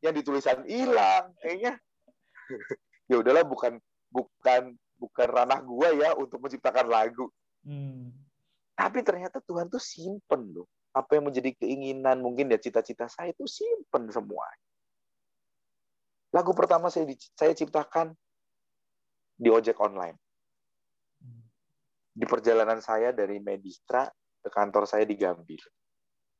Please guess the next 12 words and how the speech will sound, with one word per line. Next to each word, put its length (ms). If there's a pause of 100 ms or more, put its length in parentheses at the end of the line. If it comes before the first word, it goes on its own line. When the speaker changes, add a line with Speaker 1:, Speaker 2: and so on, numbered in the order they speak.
(200)
Speaker 1:
Di 220
tengah 340
jalan 380
saya 160
tiba-tiba 400
bisa 320
nangis, 560 (400)
bisa 240
keluar 320
kata-kata, 640 (420)
sekaligus 680
nadanya. 480